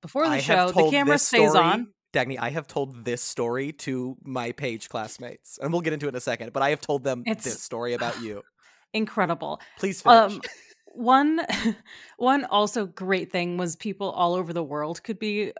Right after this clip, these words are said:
Speaker 1: virtual audience members. Even, it was mostly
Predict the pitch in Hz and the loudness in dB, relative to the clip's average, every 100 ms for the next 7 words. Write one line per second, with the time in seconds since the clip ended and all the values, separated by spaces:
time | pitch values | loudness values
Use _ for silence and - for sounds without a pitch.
0 | - 214 220 233 214 226 226 240 233 233 | -4 -4 -2 0 0 0 -8 -6 -6 -4
1 | 240 226 190 175 185 180 - 202 190 220 | -4 -4 -6 -4 -6 -8 -6 -6 -4 -2
2 | 302 - | -4 -4